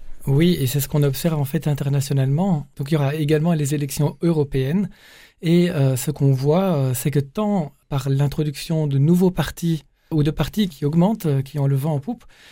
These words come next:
mais également par une idéologie, euh, discriminatoire, franchement discriminatoire au sein des partis existants.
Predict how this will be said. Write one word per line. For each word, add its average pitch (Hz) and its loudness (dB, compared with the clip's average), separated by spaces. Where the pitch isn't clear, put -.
mais 160 0
également 247 0
par 156 2
une 156 4
idéologie, 165 2
euh, 139 2
discriminatoire, 175 -2
franchement 190 0
discriminatoire 160 0
au 160 0
sein 180 0
des 160 2
partis 143 -6
existants. 151 -6